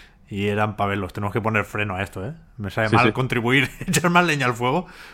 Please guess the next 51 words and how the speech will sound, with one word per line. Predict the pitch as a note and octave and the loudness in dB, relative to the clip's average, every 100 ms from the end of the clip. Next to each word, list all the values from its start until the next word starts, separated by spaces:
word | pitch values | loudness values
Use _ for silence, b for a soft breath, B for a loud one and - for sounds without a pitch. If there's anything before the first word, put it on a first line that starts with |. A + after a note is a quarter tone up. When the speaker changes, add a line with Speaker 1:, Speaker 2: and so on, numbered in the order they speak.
| B | B
Speaker 1:
pero | B2+ A#2 | 4 8
el | A2 | 8
Speaker 2:
Me | |
Speaker 1:
otro | G#2+ G#2+ | 10 10
día | G#2 B2+ | 8 8
decían | A#2+ - B2 B2+ C3 A#2+ | 4 0 2 2 0 -8
en | A2+ | -8
el | A2+ | -6
Wall | G#2+ A2 A#2 | -6 -4 -6
Street | A2+ A#2+ G2+ | -6 -8 -6
Journal | A2 A2+ A#2 A2+ A#2 | -4 -4 -2 -4 -4
que | G#2+ G#2+ | -6 -6
N | A#2+ A2+ A2+ | -4 -4 -4
X | A2+ A#2 - - | -6 -8 -10 -18
funcionaría | - D#3+ C3+ C#3+ C3 A2 B2 | -8 -4 -2 -2 -2 0 -2
en | A#2+ | 0
la | G#2+ | -2
Play | A2 A2 | -2 -4
cuatro, | A2 G#2+ A2+ | -2 -2 -2
en | |
plan, | G2+ F#2 | -4 -8
"¿Pero | - | -8
qué, | G#2+ A2+ G2+ | -10 -12 -14
pero | G2 | -12
qué | A2 | -10
coño | - C3 A#2+ | -6 -4 -4
<laughs> | - | -2
te | - - | -4 -2
estáis | F3 - D3 | -4 0 0
diciendo?". | D#3 C3+ C#3 F3 A#2 B B B | -2 -2 -2 -2 -4 B B B
Con | - C#3 | -6 0
el | C3 | 6
Speaker 2:
Claro, | A#2 | 8
Speaker 1:
rollo, | A2+ | 8
Speaker 2:
claro, | A2 | 8
por | - | 6
Speaker 1:
con | |
Speaker 2:
eso, | C#3+ | 6
Speaker 1:
el | |
Speaker 2:
por | C3+ | 4
Speaker 1:
rollo | C#3 F3+ E3 | 6 6 4
Speaker 2:
eso. | |
Speaker 1:
de, | B2+ | 2
de | C3 | -2
la | A#2 | 0
nube | B2 D3+ C3 B2 | 0 0 0 0
y, | A#2+ A#2+ - b b b - _ - | -2 -4 -8 b b b -20 _ -10
y | B2+ | -8
los | B2 A2+ - | -6 -6 -6
servicios | G2+ A#2 D#3+ C#3+ A#2+ A2 A2 | -4 -2 -2 0 2 2 0
y, | A#2 A2+ A2 G#2+ | -2 -2 -2 -4